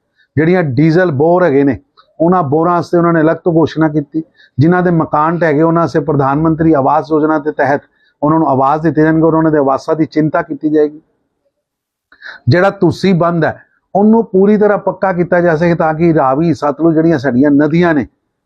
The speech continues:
ਉਹ, ਉਹ ਬੰਦ ਨੂੰ ਪਾਰ ਨਾ ਕਰ ਸਕਣ। ਔਰ ਬੰਦ ਅਗਰ ਮਜ਼ਬੂਤ ਹੋਣਗੇ, ਜਿਹੜੇ ਵਾਜਪਾਈ ਸਾਹਿਬ ਨੇ ਜਿਹੜਾ ਕੰਮ ਕੀਤਾ ਸੀ, ਉਸ ਕੰਮ ਨੂੰ ਉਹਨਾਂ ਨੇ ਦੁਹਰਾਇਆ।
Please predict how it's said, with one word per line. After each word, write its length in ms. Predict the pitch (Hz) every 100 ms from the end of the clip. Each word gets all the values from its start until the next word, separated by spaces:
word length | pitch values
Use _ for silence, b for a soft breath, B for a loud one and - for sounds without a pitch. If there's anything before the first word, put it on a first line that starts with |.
| _ _ _ -
ਉਹ, 400 | 220 240 233 -
ਉਹ 80 | 180
ਬੰਦ 360 | 139 170 190 190
ਨੂੰ 180 | 185
ਪਾਰ 280 | - 139 139
ਨਾ 140 | 165 160
ਕਰ 220 | 147 131
ਸਕਣ। 280 | 151 160 160
ਔਰ 140 | 151
ਬੰਦ 300 | 117 151 160
ਅਗਰ 180 | 156 151
ਮਜ਼ਬੂਤ 420 | 135 127 147 143
ਹੋਣਗੇ, 340 | 143 135 151 - b b
ਜਿਹੜੇ 160 | 139 151
ਵਾਜਪਾਈ 540 | 120 131 139 - 214
ਸਾਹਿਬ 220 | 208 180
ਨੇ 100 | 170
ਜਿਹੜਾ 140 | 160 151
ਕੰਮ 240 | 143 135
ਕੀਤਾ 300 | 127 110 139
ਸੀ, 160 | 127 123 b b 185
ਉਸ 180 | 190 -
ਕੰਮ 200 | 180 170
ਨੂੰ 80 | 170
ਉਹਨਾਂ 160 | 165
ਨੇ 60 | 156
ਦੁਹਰਾਇਆ। 420 | 131 127 120